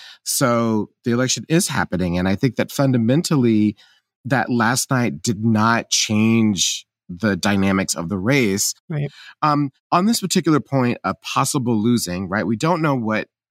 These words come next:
Speaker 1: can happen. Um, there can be a lot of things that happen at the last minute that shift the dynamics of this race. And we do end up with Donald Trump as the clear winner within five weeks. So who knows? Um, and we should say that 'cause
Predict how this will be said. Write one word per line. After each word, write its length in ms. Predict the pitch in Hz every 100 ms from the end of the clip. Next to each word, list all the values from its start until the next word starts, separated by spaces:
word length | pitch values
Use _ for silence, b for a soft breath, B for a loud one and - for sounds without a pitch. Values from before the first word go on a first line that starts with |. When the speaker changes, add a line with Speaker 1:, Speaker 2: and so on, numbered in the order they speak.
| -
Speaker 1:
can 240 | - 117
happen. 680 | 101 98 85 104 95 92 92 -
Um, 380 | 90 95 90 82 B B B _ -
there 140 | 120
can 140 | 117 117
be 80 | 117
a 60 |
lot 160 | 120 135
of 60 | 139
things 180 | 123
that 60 | 113
happen 280 | 113 - 107
at 80 | 104
the 80 | 101
last 280 | 95 95
minute 160 | 104 98
that 120 | 90
shift 220 | - 107
the 80 | -
dynamics 460 | 98 92 190 185 -
of 100 | 175
this 220 | 190 -
race. 200 | 190 -
And 160 | 95 95
we 180 | 98
do 360 | 82 - 113 110
end 240 | 104 98
up 240 | 95 90 - B B B -
with 220 | 113 101
Donald 300 | - 98 98
Trump 240 | - 95 92
as 140 | 92
the 60 | 104
clear 280 | - 104
winner 520 | 98 95 95 92 95 87 B B B _ -
within 260 | 110 104 95
five 280 | 69 76
weeks. 240 | 98 - -
So 160 | 104 -
who 180 | - 151
knows? 480 | 120 78 - - -
Um, 300 | 107 110 107 -
and 80 | 113
we 80 |
should 220 | 107 101 -
say 180 | 90
that 280 | 90 82 - _
'cause 180 | -